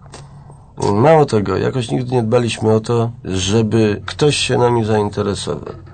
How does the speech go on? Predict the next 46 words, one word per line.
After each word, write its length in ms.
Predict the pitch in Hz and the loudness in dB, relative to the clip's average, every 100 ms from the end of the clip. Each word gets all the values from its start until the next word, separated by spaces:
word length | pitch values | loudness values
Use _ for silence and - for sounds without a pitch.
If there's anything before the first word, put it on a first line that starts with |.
| - - - | -20 -20 -4
A 120 | 110 | 2
akurat 400 | 127 135 190 170 | 2 4 2 4
nie 160 | 170 185 | 4 6
było 240 | 180 170 | 6 4
takich 320 | 151 123 - 127 | 4 -2 -4 -4
ludzi, 280 | 131 135 | -2 -2
oprócz 320 | 123 117 120 - | -2 -2 -4 0
paru 300 | 143 135 - | 2 2 -2
osób. 520 | 98 - 110 - - - - - | -4 -4 -6 -8 -14 -20 -18 -8
To 40 | |
były 140 | 185 214 | 0 2
troszeczkę 360 | 208 185 190 | 2 0 2
inne 240 | 185 180 175 | 4 4 4
czasy 360 | 208 190 117 | 4 2 2
mimo 180 | 107 101 | 0 0
wszystko, 380 | - 98 - 95 | -4 -6 -4 -6
co 200 | 110 113 | -4 -4
będziemy 340 | 113 110 110 | -2 0 0
sobie 160 | 107 107 | 0 -2
tutaj 240 | - 104 | -2 -4
opowiadać. 520 | 98 107 98 90 - - - - - | -2 -4 -6 -8 -10 -18 -20 -20 -6
I 40 | 220 | -2
tak 120 | 175 | 0
się 120 | 202 | 2
grało 300 | 202 196 185 | 2 4 4
po 160 | - 110 | 2 0
klubach, 500 | 107 110 110 110 - | 2 2 4 0 0
po 160 | 98 | -6
klubach, 420 | 87 101 101 98 | -4 -4 -2 -4
po 140 | - 92 | -4 -6
klubach, 500 | 92 95 98 92 - | -2 -2 0 -2 -2
po 180 | 95 90 | 0 0
estradach, 520 | - 87 92 92 - | -2 -2 0 -2 -4
po 120 | - | -10
składankach 720 | - 92 87 87 87 95 92 | -6 -4 -4 -6 -4 -6 -4
i 120 | 101 - - - - - - | -8 -10 -18 -20 -20 -20 -4
na 120 | 101 | -2
tym 160 | - 110 | 0 0
się 140 | 107 | 0
skończyło. 500 | 101 127 123 - 113 | 0 0 2 2 2
Niemniej 380 | 95 107 117 127 | 2 2 4 2
wydaje 260 | 117 120 120 | 2 2 0
mi 80 | 123 | 0
się, 160 | 131 | -2
że 180 | 113 113 - - - - - - - | -2 -4 -10 -20 -20 -20 -20 -20 -4
odnieśliśmy, 880 | 104 101 120 113 117 - 107 107 | -2 2 2 2 -2 -2 0 2